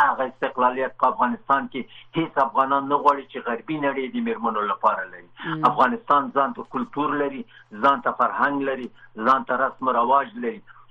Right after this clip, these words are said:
Speaker 1: او دا افغاني ټولنه د، د افغ-، د نړۍ په تاریخ کې دوی همیشه خپل کلتور او فرهنګ ساتلی ده. یوازینۍ لاره د دغه ژغ-،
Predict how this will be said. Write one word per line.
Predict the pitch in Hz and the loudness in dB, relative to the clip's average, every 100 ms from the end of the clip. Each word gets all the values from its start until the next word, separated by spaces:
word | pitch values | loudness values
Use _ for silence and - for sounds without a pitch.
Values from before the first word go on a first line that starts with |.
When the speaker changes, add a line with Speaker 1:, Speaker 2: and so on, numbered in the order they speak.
| - | 0
Speaker 1:
او | 110 113 | 2 2
دا | 143 135 | 2 2
افغاني | 123 120 127 139 - | 2 0 0 -6 -4
ټولنه | 127 139 139 127 - _ - - - - | -2 0 0 -2 -6 _ -20 -20 -20 -8
د، | 127 117 | -6 -2
د | 120 | -2
افغ-، | 110 - 95 | -2 -6 -8
د | 110 113 | -4 -2
نړۍ | 113 139 147 | 0 -2 -2
په | 143 | -4
تاریخ | 135 120 127 120 | 0 -2 -4 -10
کې | 131 110 | -8 -4
دوی | 139 117 | -4 -2
همیشه | 110 113 110 - 123 | -2 -4 -2 -2 -2
خپل | - 131 - | -2 -4 -4
کلتور | 123 104 143 143 | -6 -4 -2 0
او | - | 2
فرهنګ | 117 110 131 120 | 0 2 -2 0
ساتلی | 113 107 127 120 | -2 0 -2 -4
ده. | 98 90 _ _ - - _ _ _ 131 | -6 -14 _ _ -20 -20 _ _ _ -2
یوازینۍ | 139 143 135 135 147 147 135 117 - _ _ - | 2 2 0 -8 -4 -4 -4 -6 -14 _ _ -12
لاره | 131 151 151 127 | 0 2 2 0
د | 110 117 101 | -4 -8 -4
دغه | 131 127 123 110 101 | -2 0 -2 -4 -8
ژغ-، | 113 107 - - - | -10 -4 0 2 0